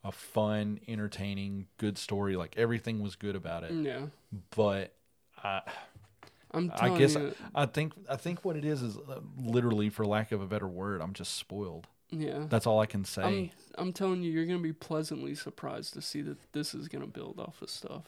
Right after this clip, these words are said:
Speaker 1: I, and I hope that's what happens.
Speaker 2: 'Cause
Speaker 1: But the, that's the whole thing is I don't see it. I don't see it happening.
Speaker 2: It's gonna happen.
Speaker 1: Because literally the biggest,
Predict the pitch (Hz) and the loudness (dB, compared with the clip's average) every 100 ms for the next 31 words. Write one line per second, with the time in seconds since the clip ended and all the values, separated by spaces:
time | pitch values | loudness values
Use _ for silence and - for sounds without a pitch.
0 | - 110 117 120 120 117 113 120 127 - | -2 4 6 6 4 6 6 2 -2 0
1 | 113 - 117 98 107 113 90 87 - 156 | -2 0 -4 -2 -2 -2 -6 -10 -4 -4
2 | - 117 123 - 120 131 139 135 - 127 | 2 4 4 4 -2 0 2 2 2 -6
3 | 123 131 - 147 160 123 117 117 131 - | -4 -4 -4 -6 -4 -4 -4 -4 -6 -2
4 | - - 151 127 - - - _ 120 113 | -2 -2 -2 -4 -6 -16 -20 _ 0 4
5 | 113 117 - 120 113 - 107 113 - 160 | 4 2 -2 -2 -2 0 -2 -2 -2 -4
6 | 170 - 143 143 143 - - - 160 - | -4 -2 -2 -2 -6 -10 -12 -14 -14 -2
7 | 120 131 117 104 - - - 120 143 156 | 2 4 2 -2 -12 -18 -8 -6 -2 0
8 | 156 135 123 117 113 107 - 127 127 117 | 0 0 0 0 -2 -2 0 2 2 -2
9 | - - | -4 -10